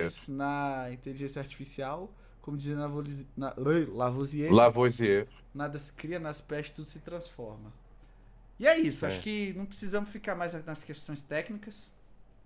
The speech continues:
Speaker 1: Se, se em
Speaker 2: Uhum.
Speaker 1: algum momento a gente, os ouvintes quiserem e tal, posso até trazer uns amigos aí do, do curso que foram pra área de machine learning e et cetera, né? E que serve pra isso também. Mas assim, gente, ó, chatbot é inteligência artificial <laughs> também, assim, vamos colocar, né?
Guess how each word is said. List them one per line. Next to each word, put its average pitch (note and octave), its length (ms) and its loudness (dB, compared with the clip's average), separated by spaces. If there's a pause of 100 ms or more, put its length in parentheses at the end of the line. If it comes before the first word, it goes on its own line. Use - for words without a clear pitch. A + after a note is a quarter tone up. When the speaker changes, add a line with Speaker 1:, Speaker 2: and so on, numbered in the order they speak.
(140)
Speaker 1:
Se, D#3+ 380 -6
se - 140 -2
em - 20 6
Speaker 2:
Uhum. F2 60 6
Speaker 1:
algum E2+ 180 2
momento C#3 340 0
a D3 40 -8
gente, C#3+ 280 -10 (480)
os C3+ 60 -16
ouvintes C3 300 -12
quiserem C3+ 500 -8
e - 40 -14
tal, C#3+ 260 -16 (300)
posso C3 220 -8
até C#3+ 140 -8
trazer D#3 320 -4
uns D3 160 -4
amigos D3 480 -4
aí B2+ 120 -4
do, B2 140 -8
do B2 220 -10
curso C3 360 -10
que B2+ 380 -8 (340)
foram D3+ 260 -2
pra D3 200 -6
área D3 240 0
de C#3 100 -10
machine B2+ 440 -6
learning B2+ 580 -6 (340)
e A#2 480 -4
et A#2+ 120 -8
cetera, C3 460 -6
né? C#3+ 340 -10
E B2 80 -10
que A2 400 -12 (140)
serve B2 380 -8
pra A2+ 120 -12
isso - 140 -16
também. B2+ 380 -12 (400)
Mas D#3 180 -4
assim, F3+ 280 -6
gente, C3 300 -6
ó, C#3 140 -4
chatbot C#3+ 720 -4
é - 20 -8
inteligência F3+ 500 -8
artificial - 600 -10
<laughs> - 60 -18
também, G#3 380 -10
assim, C3 260 -8
vamos C#3 200 -8
colocar, F3 520 -2
né? B2+ 160 -6